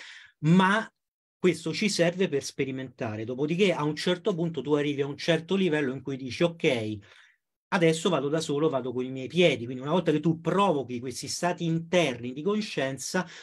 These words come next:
sei poi in grado di riprodurli volontariamente, quindi senza poi il bisogno di Emisync. Quindi un po' la, la cosa, eh, la dimostrazione è stata proprio questa, il fatto che tu comunque poi ti sei, sa-, ti occupi comunque di Emisync,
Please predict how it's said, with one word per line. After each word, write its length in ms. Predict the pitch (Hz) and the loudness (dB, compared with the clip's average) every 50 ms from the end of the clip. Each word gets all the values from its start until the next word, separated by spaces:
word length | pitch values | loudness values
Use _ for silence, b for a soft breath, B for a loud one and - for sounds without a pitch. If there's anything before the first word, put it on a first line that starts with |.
| B | B
sei 280 | B - - - 170 165 | B -2 2 4 4 4
poi 200 | 165 202 196 202 | 6 4 4 4
in 80 | 208 208 | 4 2
grado 360 | 180 160 139 127 123 135 135 | 2 2 2 2 0 -2 -4
di 140 | 131 139 147 | -4 -4 -2
riprodurli 800 | 156 165 160 180 190 180 139 123 120 123 120 - 123 135 143 131 | -2 -2 0 0 0 0 0 -2 -2 -4 -4 -4 -4 -4 -2 -2
volontariamente, 880 | 127 135 127 127 127 123 127 127 123 123 120 113 104 107 107 104 - 170 | -2 -2 -4 -4 -6 -6 -6 -6 -4 -4 -6 -6 -8 -8 -8 -8 -6 -6
quindi 200 | 165 117 127 143 | -4 -4 -6 -4
senza 340 | - 160 151 147 - 151 | -4 -4 -4 -4 -6 -4
poi 160 | - 156 143 127 | -2 -2 -4 -4
il 60 | 123 | -4
bisogno 540 | 139 165 156 - 135 135 139 131 127 123 B B B B B B | -4 -4 -4 -4 -4 -4 -6 -6 -8 -10 B B B B B B
di 140 | _ 113 120 | _ -8 -8
Emisync. 480 | 120 127 - - - 190 151 - - 123 | -8 -6 -6 -2 -2 0 -2 -2 -4 -2
Quindi 180 | 147 165 147 143 | 0 0 0 0
un 120 | 139 135 | -2 -2
po' 300 | - 196 190 180 - b b b b b b _ _ _ _ - | 0 2 2 2 2 b b b b b b _ _ _ _ -4
la, 360 | 131 139 143 143 143 143 143 - | -2 0 0 2 0 -2 -2 -4
la 200 | 147 131 135 143 | -6 -4 -4 -4
cosa, 600 | 127 - 175 185 190 175 - 160 151 143 - - - | 2 4 6 6 6 4 4 2 2 2 0 -4 -10
eh, 180 | - 120 127 | -14 -12 -10
la 120 | 135 143 143 | -8 -8 -4
dimostrazione 760 | 139 151 151 160 156 - - - 185 180 - - 165 160 160 | -2 -2 -2 -2 -2 -4 -4 -4 -4 -4 -4 -2 -2 -2 -2
è 40 | |
stata 280 | 160 - - 127 123 131 | -2 -2 -4 -4 -4 -4
proprio 240 | 123 135 131 143 139 | -4 -4 -6 -6 -4
questa, 320 | 139 120 107 101 - - | -4 -4 -4 -4 -6 -10
il 60 | 120 - | -10 -8
fatto 240 | - 135 127 - 135 | -8 -8 -6 -4 -4
che 140 | 139 139 135 | -6 -4 -4
tu 160 | - 175 165 | -4 -4 -2
comunque 400 | 165 - 131 151 160 156 - 135 | -2 -2 -2 -2 -2 -2 -2 -2
poi 200 | 127 156 143 127 | 0 -2 -2 -2
ti 140 | 131 151 151 | -4 -6 -4
sei, 520 | 143 - 180 180 170 151 143 131 120 123 123 | -2 2 4 4 4 4 2 0 -2 -2 -4
sa-, 220 | - - 147 151 | -6 -6 -6 -6
ti 200 | - - 143 139 | -8 -10 -4 0
occupi 580 | 160 196 240 247 247 - 208 185 165 160 151 147 | 2 4 4 2 2 2 0 2 2 2 -2 -2
comunque 420 | 147 143 135 151 156 156 - 139 | -2 -4 -4 -4 -6 -4 -4 -4
di 160 | 127 131 139 147 | -4 -2 -2 -2
Emisync, 880 | 151 190 208 208 - - 120 107 107 113 120 - - - 214 220 | -2 -2 -2 -4 -6 -6 -4 -4 -6 -6 -8 -8 -2 0 0 0